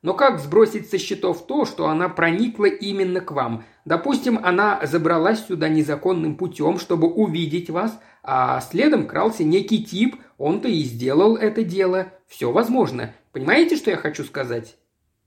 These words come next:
Да я ее в глаза не видел. Нечего предполагать не весть что.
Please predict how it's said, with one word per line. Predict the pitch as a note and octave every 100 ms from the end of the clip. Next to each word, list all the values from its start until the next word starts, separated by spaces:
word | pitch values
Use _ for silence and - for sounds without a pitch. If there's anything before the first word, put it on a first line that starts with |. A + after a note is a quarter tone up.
| _
Да | B2 A#2+ D#3
я | D#3+ F#3
ее | F3+ E3+ E3+
в | C3+
глаза | F#3 E3+ F3+ G#3
не | A3 A3
видел. | G#3+ D3+ C3 A2+ A2+ _ _ _ _ _ -
Нечего | C#3 D#3 G3+ A#3+ A3+
предполагать | E3+ E3 E3 D#3+ D#3 C#3
не | D3 D3+
весть | D3+ D3
что. | - C#3+ A#2+ -